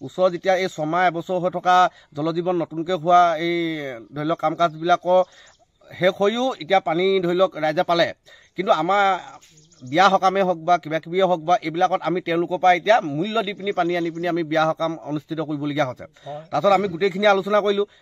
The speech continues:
Speaker 1: আলোচনা কৰি পিনি আমাৰ যিখিনি কমিটিত থকা দুই এজন বিষয়ববীয়া আৰু লগতে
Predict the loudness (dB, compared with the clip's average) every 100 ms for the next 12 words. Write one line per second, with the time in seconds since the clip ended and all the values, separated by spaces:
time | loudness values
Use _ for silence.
0 | -14 -10 -6 -2 -2 -2 -6 -4 -2 0
1 | 0 0 0 -2 -6 -6 -6 -6 -8 -8
2 | 0 2 2 0 -6 -4 -6 -4 -4 -2
3 | 0 4 4 2 _ _ -4 -2 -2 -4
4 | -4 -2